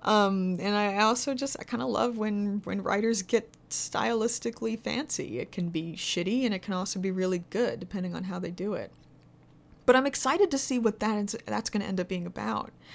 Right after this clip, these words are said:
Um, it's, I kind of, I love having more questions. It's, it's something that I en-, enjoy, because why else would I be watching if I don't have some questions about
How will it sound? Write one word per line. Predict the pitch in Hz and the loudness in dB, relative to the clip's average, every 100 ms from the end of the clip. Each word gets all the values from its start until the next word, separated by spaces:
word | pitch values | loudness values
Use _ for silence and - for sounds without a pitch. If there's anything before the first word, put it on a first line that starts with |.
| - - - - - | -16 -14 -16 -18 -2
Um, | 220 208 185 180 | 4 4 2 0
it's, | 190 185 - - | -2 -4 -6 -4
I | 202 | -2
kind | 226 214 | 0 2
of, | 202 214 202 | 0 -2 -2
I | |
love | 208 240 247 | 4 4 4
having | 208 220 214 196 190 208 | 2 2 2 2 0 -2
more | 202 202 185 | 2 2 2
questions. | 190 185 - - - - - | -2 -4 -6 -10 -6 -6 -4
It's, | 180 - | -6 -6
it's | - 180 | -6 -4
something | 190 190 190 | -4 -4 -6
that | 190 | -4
I | 196 | -4
en-, | 190 190 175 | -4 -6 -6
enjoy, | 180 180 180 170 | -4 -2 0 0
because | 156 196 202 190 - | 0 0 0 -2 -10
why | - 320 - 285 | -16 -8 0 4
else | 302 294 | 4 2
would | 294 | 0
I | 277 | 0
be | 262 240 - - | 0 -4 -6 -6
watching | 247 - - - | -6 -6 -8 -10
if | - | -8
I | 190 | -8
don't | 196 - 233 | -8 -10 -8
have | 196 | -6
some | - 196 | -4 -4
questions | - - 165 180 - | -4 -6 -8 -8 -8
about | - | -10